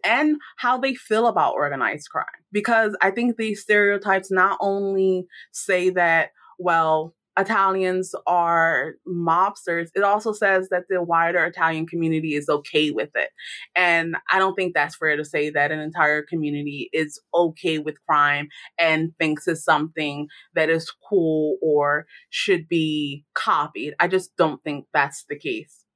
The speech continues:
I don't know if it's ever gonna change, honestly. I think that it's become a well-ingrained stereotype that when you portray a mob movie or when you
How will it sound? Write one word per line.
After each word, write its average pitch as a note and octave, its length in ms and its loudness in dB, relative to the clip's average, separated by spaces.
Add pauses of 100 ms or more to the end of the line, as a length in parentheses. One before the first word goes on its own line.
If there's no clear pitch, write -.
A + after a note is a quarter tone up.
(160)
I A3+ 120 0
don't A3 280 -2
know D4 300 0
if G#3 160 0
it's G#3+ 220 -4
ever F#3 200 -2
gonna G#3 220 -4
change, F3 560 -4
honestly. G#3+ 640 -2 (320)
I G3 140 0
think G#3 260 -6
that F3+ 240 0
it's F3 180 -6
become F#3+ 720 -2
a F3+ 160 2
well-ingrained E3+ 1160 0
stereotype F3 800 -2 (460)
that E3 560 4 (880)
when F3+ 400 0
you F#3 240 -4
portray F3+ 800 2
a D#3+ 120 4
mob D#3+ 420 2
movie G#3+ 360 -2
or E3+ 220 0
when E3 280 -2
you E3+ 220 -6